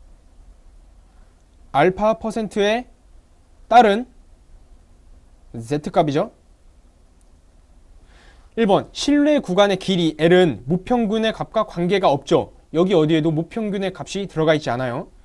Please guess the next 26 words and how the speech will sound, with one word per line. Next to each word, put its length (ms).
니은, 300
표본 360
평균이 640
커지면 520
실내 380
구간의 340
길이가 340
길어진다. 600
표본 360
평균도 680
이 180
실내 400
구간의 480
길이와 440
전혀 280
관계가 340
없죠. 300
그래서 240
틀렸다. 440
삼 180
번, 160
표본의 460
크기가 320
일정할 500
때, 240
그러면 320